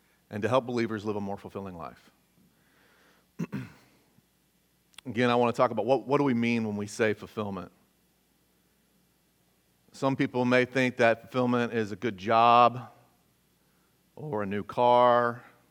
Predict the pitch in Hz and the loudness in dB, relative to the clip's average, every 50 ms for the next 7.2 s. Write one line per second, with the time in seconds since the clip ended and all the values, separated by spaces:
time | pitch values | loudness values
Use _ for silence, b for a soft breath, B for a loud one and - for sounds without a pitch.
0 | b b b b _ _ _ _ _ _ _ _ _ _ _ _ _ _ _ _ | b b b b _ _ _ _ _ _ _ _ _ _ _ _ _ _ _ _
1 | _ _ _ _ _ _ _ _ 104 117 117 113 107 - 95 - - - - 120 | _ _ _ _ _ _ _ _ -6 -4 -2 -2 -4 -6 -10 -18 -6 0 4 4
2 | 117 117 117 113 110 - - 87 92 120 113 107 - - - - 120 117 120 120 | 6 6 6 4 0 -2 -8 -8 -4 -4 -4 -4 -6 -10 -10 -4 0 2 2 2
3 | 117 113 - - - - _ _ _ _ _ _ _ _ _ _ _ _ _ _ | 0 -2 -10 -16 -16 -18 _ _ _ _ _ _ _ _ _ _ _ _ _ _
4 | _ _ _ _ _ _ _ _ _ _ _ _ _ _ _ _ _ _ _ _ | _ _ _ _ _ _ _ _ _ _ _ _ _ _ _ _ _ _ _ _
5 | _ _ _ 110 101 104 110 117 110 107 - 139 127 131 127 127 117 - - 120 | _ _ _ -8 -6 -4 -2 -2 -4 -2 2 2 2 4 2 0 -2 -4 -4 -6
6 | - 110 104 98 110 120 123 127 113 - - 101 95 92 95 98 104 113 110 - | -4 -6 -6 -4 -4 -2 -2 -4 -6 -8 -6 -4 -2 0 0 2 0 0 -2 -4
7 | - - - - | -12 -16 -18 -18